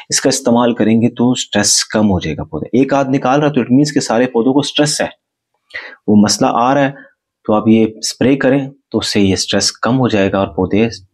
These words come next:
वापस अपनी कंडीशन। अगर आपको पता है कि आपकी क्या गलती है, stress आपको किस वजह से है, आप stress कितने किस्म के हो सकते हैं।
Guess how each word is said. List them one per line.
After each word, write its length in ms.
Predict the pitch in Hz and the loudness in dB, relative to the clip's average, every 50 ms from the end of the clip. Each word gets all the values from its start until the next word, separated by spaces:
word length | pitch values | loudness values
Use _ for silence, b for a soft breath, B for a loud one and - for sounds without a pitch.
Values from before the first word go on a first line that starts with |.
| _ | _
वापस 520 | 113 107 101 104 - 113 104 - - - - - - - | 0 0 0 0 0 -2 -2 -2 -4 -6 -10 -14 -8 -6
अपनी 180 | - 98 95 90 | -4 -2 -2 -2
कंडीशन। 360 | 95 85 82 78 - 90 90 B B B B B B B B B | -2 -4 -4 -6 -8 -10 -14 B B B B B B B B B
अगर 200 | - 165 202 202 | -2 0 2 2
आपको 320 | 190 175 160 - - 160 131 - - - | 4 2 2 2 0 0 0 0 -2 -2
पता 260 | - 135 - - 127 110 | -2 -2 2 2 0 0
है 160 | 104 104 98 | 0 -2 -4
कि 120 | - 113 | -2 0
आपकी 300 | 104 101 101 - - - | 0 0 -2 -6 -14 -16
क्या 300 | - - - 131 123 123 | -14 -4 0 2 2 2
गलती 400 | 117 113 98 87 - - 87 80 | 2 2 0 -2 -4 -10 -10 -10
है, 60 | 80 | -8
stress 440 | - - - - 95 87 - - - - | -10 -8 -4 -4 -2 -2 -2 -2 -2 -2
आपको 340 | 98 92 - - - - 82 | -2 -4 -4 -4 -6 -6 -6
किस 320 | - _ - 233 - - | -2 _ 0 0 0 0
वजह 180 | 214 - 95 87 | 0 0 0 -2
से 140 | - - 82 | -2 -4 -4
है, 60 | - | -6
आप 140 | 98 - - - | -6 -6 -4 -4
stress 300 | - - - 147 143 151 | -4 -2 0 0 0 0
कितने 320 | - - 127 131 143 135 123 | -2 -2 -2 0 0 0 2
किस्म 240 | 127 110 - 113 | 0 0 0 -2
के 120 | 98 - 90 | -2 0 -4
हो 80 | 78 | -4
सकते 300 | 76 - 78 - _ 82 | -2 -4 -6 -8 _ -18
हैं। 60 | 82 | -18